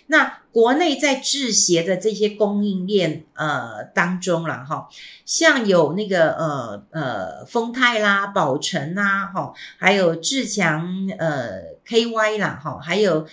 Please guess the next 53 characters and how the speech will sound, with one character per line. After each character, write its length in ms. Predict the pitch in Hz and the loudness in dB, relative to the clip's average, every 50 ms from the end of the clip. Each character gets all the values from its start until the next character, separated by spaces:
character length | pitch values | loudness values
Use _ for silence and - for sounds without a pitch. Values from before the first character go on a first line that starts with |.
| - - _ | -20 -20 _
玉 240 | _ - 262 247 196 | _ 0 0 0 2
琪 380 | - - - - - 131 160 160 | 2 0 0 0 0 -2 -4 -4
K 260 | - - 196 175 180 | -4 -2 -2 0 0
Y， 380 | 175 175 175 170 165 160 - - | 0 0 0 2 2 2 0 -2
哦， 300 | 151 139 127 - - - | -6 -8 -8 -8 -12 -18
还 160 | _ - 160 185 | _ -4 -2 0
有 160 | 190 165 131 | 0 0 -2
这 180 | 127 - 175 165 | -2 0 -2 0
个 240 | 156 147 135 - - _ _ _ _ _ | 2 0 -2 -2 -4 _ _ _ _ _
百 260 | 143 131 123 104 95 | -2 -2 -2 -4 -8
合， 320 | 98 - - 120 113 143 147 - | -10 -10 -8 -4 -4 -4 -6 -4
百 140 | - 143 131 | -6 -4 -2
合 80 | 143 185 | -2 -4
就 180 | 180 185 240 | -4 -4 -6
是 140 | 226 220 233 | -4 -4 -8
做 240 | 196 - 233 233 214 | -6 -4 -2 -2 0
那 100 | 208 208 | 0 -2
个， 140 | 180 180 180 - - - - - | -4 -4 -6 -8 -14 -20 -20 -6
呃， 280 | - 160 156 147 135 120 | -2 0 0 0 0 -2
魔 220 | 131 156 180 226 | 0 2 2 4
鬼 200 | - 165 - - - | 4 2 0 0 -2
胶 300 | - - 196 175 165 165 170 | -2 0 0 2 0 -2 -2
的， 300 | - 113 - - - _ _ | -4 -4 -4 -6 -16 _ _
哈， 300 | - 143 127 101 90 90 | -2 0 0 0 -2 -4
魔 220 | 113 135 151 180 | -4 -4 -4 -2
鬼 200 | 175 190 156 - | 0 0 -2 -2
胶 300 | - - - 151 147 151 | -2 -2 -2 -2 -2 -2
的。 260 | 143 - 123 - - - - - - - _ | -4 -4 -6 -6 -6 -12 -20 -20 -20 -8 _
那 80 | 415 427 | 0 0
你 60 | 311 185 | 0 2
就 160 | 202 285 285 | 0 0 0
稍 260 | - - - 277 269 | 2 2 2 2 2
微 140 | 269 277 269 | 2 0 0
要 160 | 269 269 240 | 0 0 0
了 420 | 214 185 175 156 151 147 156 185 | 0 2 2 2 2 2 0 -2
解 180 | 233 240 - 202 | -2 0 -2 -2
一 140 | - - 120 | -2 -4 -4
下 380 | - - 220 202 185 180 180 - | -4 0 2 2 2 0 -2 -2
他 140 | 262 262 254 | -4 -2 -2
们， 240 | 254 240 247 247 - - - - - _ | -2 -4 -6 -10 -18 -20 -20 -20 -10 _
呃， 280 | - 185 185 185 175 175 | 0 2 2 2 0 0
到 220 | 175 - 302 294 285 | 0 2 4 4 4
底 140 | 269 175 196 | 4 0 -2
是 160 | - - 208 | -2 -2 -2
做 240 | 208 - 202 151 156 | 0 0 0 0 0
什 160 | - - 107 85 | 0 -2 -4 -6
么 160 | 80 95 107 - | -8 -14 -12 -4
的， 260 | - 123 95 - - _ _ _ _ 175 | -4 -4 -4 -4 -10 _ _ _ _ -4
啊， 120 | 151 135 139 | -2 -2 -2
做 240 | 135 - 220 190 170 | 0 0 0 2 2
什 240 | - - - - | 0 -2 -4 -4
么 80 | - 101 - | -8 -12 -4
的。 260 | - - - - - | -2 -2 -2 -2 -4